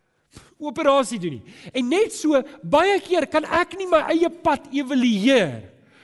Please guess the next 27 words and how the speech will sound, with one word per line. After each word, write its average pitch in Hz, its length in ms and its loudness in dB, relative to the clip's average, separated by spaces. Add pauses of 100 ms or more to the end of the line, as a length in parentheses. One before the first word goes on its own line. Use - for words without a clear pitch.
(280)
sonder 427 440 2
om 285 100 -4
terug 330 180 -2
te 339 120 -6
gaan 277 180 -2
na 277 60 0
die 247 100 -2
woord 247 240 -6
van 254 100 -6
die 226 120 -6
Here 220 160 0 (200)
en 233 140 -4
sonder 403 420 0
goeie, 294 560 2
soliede 247 600 -2 (380)
kinders 359 340 0
van 269 160 -4
die 220 80 -4
Here, 240 320 0
vriende 254 400 -2 (140)
om 254 180 -4
my, 160 240 -2 (400)
wat 156 140 -14
vir 175 100 -10
my 160 100 -6
sê, 170 160 -12
"Johan, 165 380 -8